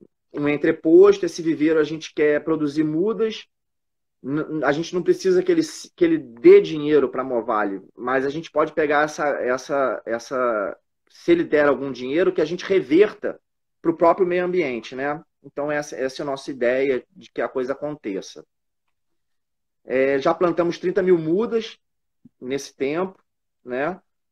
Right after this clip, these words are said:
Em algumas nascentes e coisas aqui, e, e também fomentando também a ideia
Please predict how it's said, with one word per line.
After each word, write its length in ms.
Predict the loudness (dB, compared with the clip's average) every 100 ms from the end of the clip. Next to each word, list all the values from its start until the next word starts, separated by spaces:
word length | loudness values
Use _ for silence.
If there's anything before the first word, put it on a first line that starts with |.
| _ _ _
Em 300 | -6 -6 -2
algumas 320 | -4 -4 -8
nascentes 920 | -6 -8 -8 -8 -4 -2 -4 -6 -10 -10
e 60 |
coisas 340 | -4 -2 -2 -2
aqui, 260 | -6 -4
e, 760 | -6 -6 -8 -10 -8 -8 -10 -10
e 40 |
também 540 | 0 0 0 -4 -6 -10 _ -20 _ _
fomentando 600 | _ -2 -2 0 0 0
também 300 | 0 -2 -2
a 60 | -4
ideia 640 | -4 4 6 6 4 2